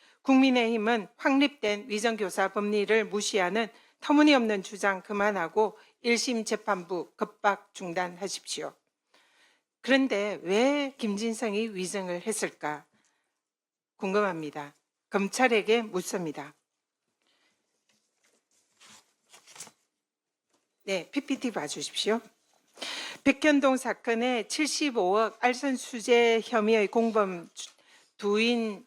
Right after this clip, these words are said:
이 두 사람 중에 한 명은 기소를 하고 징역 오 년 서-, 유죄가 선고되어 현재 감옥에 있습니다. 그런데 그 공범 중에 한 명인 백현동 사건과 관련돼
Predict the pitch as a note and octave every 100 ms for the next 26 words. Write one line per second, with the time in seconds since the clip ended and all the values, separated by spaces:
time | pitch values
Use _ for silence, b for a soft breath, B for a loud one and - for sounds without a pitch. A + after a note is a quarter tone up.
0 | _ G3+ G3+ - G#3+ B3+ A#3+ G#3 F#3+ F#3
1 | G3+ A#3 F#3+ - D#4 D4 C4+ A3+ C4+ C#4
2 | b b b _ - G3+ C4 A#3+ G3+ F#3
3 | E3+ G#3 B3+ C4 B _ - B3 B3 B3
4 | A#3+ - F#3+ G#3 A3+ G#3+ - - - A#3
5 | A3+ G#3+ G3 G3 B3 A3 G3+ F3 G3 A3
6 | G#3 F3+ F#3 F#3 B3+ B B - G#3 G#3+
7 | F#3+ F3 B2 - D3 C#3 A2+ - _ _
8 | b b b - B3 C4 B3+ A3 A#3+ -
9 | A#3+ B3 A#3+ C4+ C4+ C4 B3 A3 G#3+ G3
10 | G3+ G3+ - C4 A#3+ G3+ E3+ G#3+ F#3 C#3
11 | _ _ _ _ _ _ - B3+ C#4 B3+
12 | A#3+ A#3 A#3+ - A3 G#3+ G#3 G3 G#3 G#3
13 | G3+ G3 G3+ G3+ A3 A#3+